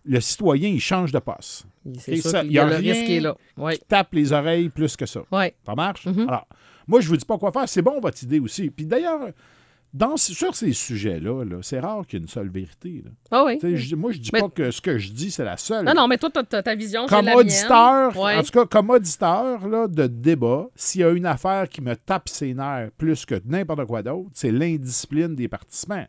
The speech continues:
Speaker 2: Ouais.
Speaker 1: Et lui, il a zéro discipline.
Speaker 2: Ben, dans le passé,
Speaker 1: Alors
Speaker 2: il nous a pas prouvé qu'il y en avait, puis ça a mal commencé sur nos ondes.
Speaker 1: Ben là,
Speaker 2: Hein ?
Speaker 1: moi, quand je jouais aux échecs, on avait un, un dicton. On disait, « Quand ça commence mal, ça finit mal. » OK ?
Speaker 2: Ça
Speaker 1: Alors
Speaker 2: arrive.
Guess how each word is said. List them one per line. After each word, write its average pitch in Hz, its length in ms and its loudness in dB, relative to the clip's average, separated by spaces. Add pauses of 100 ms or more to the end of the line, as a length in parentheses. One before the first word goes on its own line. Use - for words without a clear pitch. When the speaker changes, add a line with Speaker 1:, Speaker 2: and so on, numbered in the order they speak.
(120)
Speaker 2:
Ouais. 117 140 0
Speaker 1:
Et - 20 0
lui, 175 200 2
il 170 60 4
a 117 60 4
zéro 135 400 0
discipline. 110 480 -6 (140)
Speaker 2:
Ben, 165 240 2
dans 165 120 0
le 175 60 0
passé, 208 300 4
Speaker 1:
Alors 247 100 2
Speaker 2:
il 233 60 4
nous 185 100 2
a 175 60 2
pas 202 100 0
prouvé 190 300 -4
qu'il 220 80 -4
y 196 40 -2
en 180 100 -2
avait, 180 220 0
puis - 120 -4
ça 214 160 6
a - 40 6
mal 233 260 4
commencé 202 440 0
sur 202 180 -2
nos 170 280 0
ondes. 147 220 -4
Speaker 1:
Ben 135 200 0
là, 226 260 4
Speaker 2:
Hein ? 151 220 0 (460)
Speaker 1:
moi, 175 220 6
quand 185 140 2
je 160 100 4
jouais 170 100 4
aux 151 160 4
échecs, 208 320 -2
on 143 100 -4
avait 135 220 -2
un, 123 360 -4
un 120 40 -6
dicton. 117 380 -4
On 101 40 -4
disait, « 135 240 -4
Quand 170 140 -4
ça 139 160 -4
commence 160 440 -2
mal, 175 320 -2
ça 135 160 -4
finit 131 260 -6
mal. » 110 260 -6 (600)
OK ? 92 160 -14 (140)
Speaker 2:
Ça 165 140 -4
Speaker 1:
Alors 156 160 2
Speaker 2:
arrive. 165 360 -4